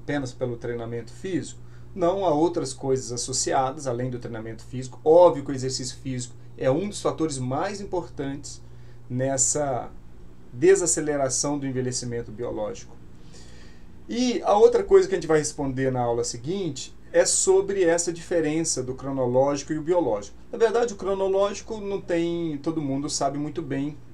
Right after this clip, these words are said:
o, o significado disso. Está associado ao tempo. A questão é, o que que é idade biológica?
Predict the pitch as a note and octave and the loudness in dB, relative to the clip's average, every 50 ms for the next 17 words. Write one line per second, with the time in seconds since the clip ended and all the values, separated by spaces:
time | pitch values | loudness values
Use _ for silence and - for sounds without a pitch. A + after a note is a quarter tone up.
0 | - - - - - - - - - - C3+ B2+ - - C#3 D#3 D#3+ D#3+ - - | -14 -12 -10 -10 -10 -10 -12 -12 -12 -12 -10 -8 -8 -6 -4 -4 -4 -4 -6 -10
1 | B2+ - - D3+ D3 C#3+ C#3 D3+ C#3 B2 C3+ C3+ B2 - - - - - - - | -6 2 4 6 6 6 4 0 -6 -6 -6 -6 -6 -6 -6 -6 -6 -8 -12 -14
2 | - - - - - - - - - - - A#2 - - - - B2 - - - | -16 -16 -16 -18 -18 -18 -16 -16 -16 -16 -16 -16 -16 -16 -16 -16 -14 -12 -12 -6
3 | - C3+ B2 - - B2+ - - C3+ C3 C3 D#3 D#3 D#3 D#3 - - C#3 A#2+ A2 | -4 -4 -4 -4 -4 -4 -2 -2 0 2 4 6 4 4 4 -2 -6 -6 -6 -6
4 | - - D3 D3 - E3 E3 - - G#3 G#3 G3+ G3 E3 D3+ C3+ B2 - - - | -8 -12 -8 -6 -4 -4 -4 -4 -4 -4 -2 0 0 0 2 0 0 -2 -6 -8
5 | A#3 B3 - - A#3 F#3+ E3+ E3 E3 E3+ D#3+ D#3+ D#3+ C#3 C3 B2 D3 D3+ D3+ D3+ | -12 -12 -12 -4 0 2 4 4 6 4 4 2 2 -2 -2 0 0 0 0 -2
6 | C#3 C3 C3 B2 C#3+ C#3 B2+ A#2+ A#2+ A#2 A2+ G#2+ G2+ G2 - - - - | -4 -6 -6 -4 0 0 0 2 2 0 0 -2 -4 -6 -10 -14 -14 -16